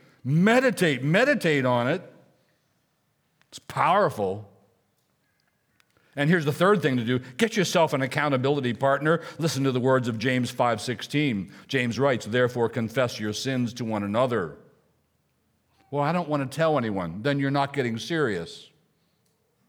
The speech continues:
Pick somebody you can trust. They're not gonna be a blabbermouth. Not gonna tell everybody on the planet. And confess your sin to one another. And then here's what happens next.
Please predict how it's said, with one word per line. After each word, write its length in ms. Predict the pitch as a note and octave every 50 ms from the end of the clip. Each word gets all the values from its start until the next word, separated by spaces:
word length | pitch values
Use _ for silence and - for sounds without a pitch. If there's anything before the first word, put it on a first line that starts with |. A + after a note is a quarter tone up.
| _ _ _ _ _ _ _ _ _ _ _ _ _ _ _ _ _ _ _ _ _ _ _ _ _ _ _ _ _ _ -
Pick 180 | F3 G3+ -
somebody 440 | - - A3 A3 G#3 G#3 G#3+ A3 A3
you 160 | G3 G3+ G#3+
can 180 | G#3 A#3+ A3 G3+
trust. 360 | - - F3+ D3 D#3+ E3+ -
They're 80 | E3+ D#3+
not 120 | E3+ E3+
gonna 160 | F#3+ F#3+ F#3+
be 80 | F#3 G3+
a 80 | G3
blabbermouth. 960 | G3 - - - A#2+ E3+ F3 F3+ F#3 F3+ F3 E3+ D#3+ D#3 C#3 C3 C3+ D#3 D#3 - - - - - - - - _ _ _ _ _ _ _ _ _ _ _ _ _ _ _ _ _ -
Not 200 | A2+ B2+ C#3 D#3
gonna 120 | F3 F#3+ F#3+
tell 300 | - - G3 G3 G3 G3
everybody 500 | G3 G3 G#3+ G3 D#3+ E3+ E3 E3+ F3 F#3
on 160 | F3 F#3+ G3+
the 60 | G#3
planet. 580 | - - - D#3+ D3 C#3 C#3 D#3 G3 G#3+ - - - - - _ _ _ _ _ _ _ _ _ _ _ _
And 160 | - A3+ G#3+
confess 480 | - A#3 A#3 - - C4 C4+ C4+ - -
your 140 | D#4 D4+ C4
sin 320 | - - D#4 D#4 D#4+ D#4
to 100 | A3+ A#3
one 140 | G3+ F#3 E3
another. 320 | D#3 D3 D3 E3 F#3+ F#3+ - - - - - - _ _ -
And 260 | F#3 G#3 G#3+ G#3+ G3
then 220 | G3+ G#3 G3+ G3+
here's 220 | G3 F3 G3+ F3+ D#3
what 120 | C#3+ D#3+
happens 280 | D#3+ D#3 D3 C#3 D3 F3+
next. 260 | B3 A#3+ - - -